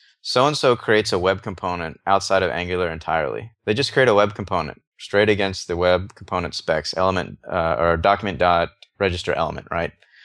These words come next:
And then they want to use it in an Angular app, and they want to data bind its properties. So,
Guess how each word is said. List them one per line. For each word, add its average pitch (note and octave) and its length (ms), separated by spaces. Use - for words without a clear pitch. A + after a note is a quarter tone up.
And A2 180
then C3 100
they C#3 80
want B2+ 180
to G#2+ 60
use A2+ 180
it A2 120
in - 80
an E2+ 100
Angular G2 380
app, F2+ 340
and F#2+ 120
they F2+ 120
want F2+ 300
to F2+ 60
data F#2 220
bind F2 260
its - 120
properties. - 640
So, F2 460